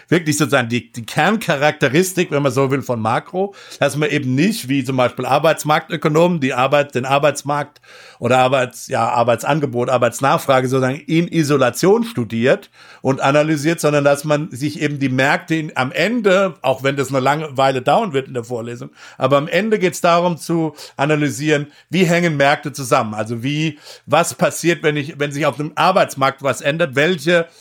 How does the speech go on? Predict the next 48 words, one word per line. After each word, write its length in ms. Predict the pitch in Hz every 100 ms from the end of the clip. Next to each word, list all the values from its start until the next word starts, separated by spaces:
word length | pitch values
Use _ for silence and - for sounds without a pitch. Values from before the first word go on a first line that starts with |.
| - _
Spillover-Effekte 1400 | - - 196 226 170 165 147 160 - 143 - 147 147 147
das 200 | 151 147
dann 240 | 156 131
hat, 280 | 147 156 -
zum 100 | 143
Beispiel 280 | 139 135 143
auf 100 | 120
die 120 | 131
Finanzmärkte, 680 | 139 131 135 - 113 107 123
auf 80 | -
die 120 | 117
Kapitalmärkte, 760 | 127 120 135 127 123 104 -
auf 100 | 123
die 100 | -
Kreditmärkte. 640 | 120 117 113 - 87 - 101 - -
Solche 340 | 151 170 160
Fragen, 520 | 127 135 135 139 131
das 180 | 131 131
ist 160 | 135 113
was, 200 | 127 -
was 160 | 110
Makroökonomik 920 | 113 110 - 120 104 113 104 101 101 - - - -
interessiert, 760 | - 120 - 101 - - - - -
ja, 300 | 101 151 - -
die 60 |
Makroökonomen 720 | 104 104 - 98 98 95 95
interessiert. 340 | 95 95 85 - _
Und 100 | 127
der 80 | 131
letzte 320 | 160 208 220
Punkt 240 | 185 208 -
sind 160 | 156
eben 240 | 135 120 113
Daten. 480 | 113 160 - 226 - - -
Und 100 | 185
dann 120 | 180
zeige 220 | - 254 233
ich 80 |
den 140 | - 127
Studenten 400 | 135 117 113 131
einfach 260 | 117 123
ein 120 | 123 113
paar 160 | 117
Daten 340 | 117 120 190 185
und 100 | 147
ich 80 |
zeige 300 | - 143 175
denen 320 | 180 170 185